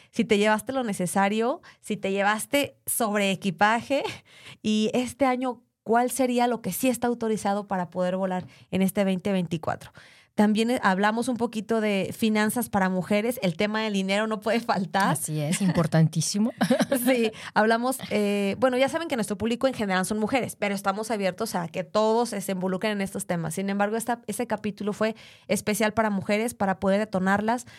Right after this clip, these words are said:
Speaker 1: para poder entender un poco más que sí podemos, que a veces nuestro pensamiento nos limita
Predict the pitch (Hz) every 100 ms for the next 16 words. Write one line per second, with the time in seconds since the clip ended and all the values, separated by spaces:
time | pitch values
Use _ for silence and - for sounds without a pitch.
0 | - 190 185 180 196 202 240 254 214 208
1 | 220 226 214 - 208 220 - - 196 -
2 | 262 277 285 247 233 247 - 202 208 247
3 | 233 - 190 190 180 196 202 233 226 185
4 | 190 185 202 214 -